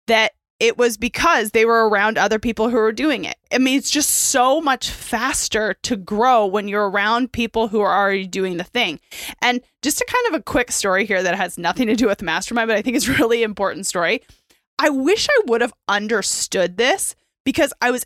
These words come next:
actually privy to this very,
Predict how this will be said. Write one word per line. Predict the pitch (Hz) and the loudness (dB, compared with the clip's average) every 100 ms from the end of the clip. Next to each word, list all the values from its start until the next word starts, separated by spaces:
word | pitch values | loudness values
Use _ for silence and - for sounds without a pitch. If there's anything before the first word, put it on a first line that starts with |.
| - | -2
actually | - 277 - 392 403 | 0 0 0 0 0
privy | - - 214 233 | 0 -2 -2 -4
to | - 269 | -4 -2
this | 247 330 - _ _ _ _ | 0 0 -4 _ _ _ _
very, | 175 220 285 330 | -2 2 4 2